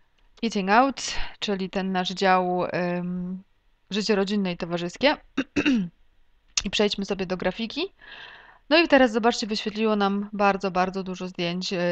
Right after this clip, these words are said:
związanych z, właśnie z tą tematyką. E, wybierzmy sobie jakieś zdjęcie, na przykład to, klikamy na nie,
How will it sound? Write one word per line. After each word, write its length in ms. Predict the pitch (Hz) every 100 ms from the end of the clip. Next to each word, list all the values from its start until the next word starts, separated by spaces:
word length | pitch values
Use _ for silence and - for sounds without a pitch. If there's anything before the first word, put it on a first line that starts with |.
| 180 190
związanych 1080 | - - 180 170 170 180 180 165 175 - -
z, 100 | -
właśnie 340 | 185 175 - 180
z 40 |
tą 140 | - 165
tematyką. 640 | 175 156 151 - 180 320 _ - - - - - _ -
E, 440 | 202 196 196 196 - _ _ _ 202
wybierzmy 440 | 214 226 220 196
sobie 260 | 185 185 185
jakieś 320 | 175 - 175
zdjęcie, 360 | - 233 226
na 120 | 185 175
przykład 460 | - 185 156 -
to, 180 | - 208
klikamy 420 | 202 185 214 214
na 160 | 214 214
nie, 260 | 220 220